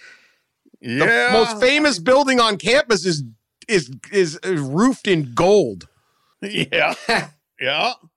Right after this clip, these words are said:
Speaker 2: That's, look, Notre Dame does not throw around money athletically or otherwise the way some other schools do. They don't. That's, that's not been their modus operandi. Maybe it should have changed here. Maybe it will change.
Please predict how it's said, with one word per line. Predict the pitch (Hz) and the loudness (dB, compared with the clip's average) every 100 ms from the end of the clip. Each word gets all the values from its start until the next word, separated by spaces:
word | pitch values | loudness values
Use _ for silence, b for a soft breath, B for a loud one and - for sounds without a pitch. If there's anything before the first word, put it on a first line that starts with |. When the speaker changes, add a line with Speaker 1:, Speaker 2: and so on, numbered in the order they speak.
| _ _ _ _ _ _ | _ _ _ _ _ _
Speaker 2:
That's, | - 147 151 - - 185 | -4 -4 -4 -20 -14 -2
look, | 165 151 - _ _ - | 0 0 -4 _ _ -6
Notre | 165 247 262 | -2 0 2
Dame | 254 240 226 | 2 2 2
does | 196 151 | 0 0
not | 185 214 226 - | -2 -2 -2 -8
throw | 185 196 | -8 -4
around | 202 190 190 185 | -4 -4 -4 -6
money | 175 156 170 | -6 -4 -2
athletically | 160 180 202 226 226 226 240 240 | 0 -2 2 2 2 0 0 2
or | 233 240 | 2 2
otherwise | 233 175 165 156 151 156 139 | 2 2 0 0 0 0 -2
the | 156 | -2
way | 165 160 | -2 -2
some | 170 156 | -2 -2
other | 147 | -2
schools | 139 - 135 131 | -4 -6 -6 -6
do. | - - _ _ _ _ - | -8 -16 _ _ _ _ -4
They | 131 | -2
don't. | 226 - _ - | -2 -6 _ -16
That's, | 107 - - | -16 -16 -16
that's | 120 - - | -16 -16 -18
not | 135 151 151 135 | -10 -10 -10 -8
been | 165 160 | -8 -2
their | 160 156 | -2 -2
modus | 151 165 175 - | -2 -2 -2 -2
operandi. | 175 175 170 175 175 170 170 170 165 _ _ _ _ _ _ _ | -4 -4 -6 -4 -2 0 0 -2 -4 _ _ _ _ _ _ _
Maybe | 110 123 147 165 | -6 -2 0 0
it | 165 | -2
should | - 175 | -2 -2
have | 165 | -2
changed | 139 170 175 180 - | -4 -4 -2 -4 -4
here. | 160 180 208 | 0 0 0
Maybe | 175 143 156 165 | -2 -4 0 0
it | 165 127 | -2 -2
will | 143 180 | 0 0
change. | 160 180 170 220 220 - - | -2 -6 -6 -8 -14 -20 -20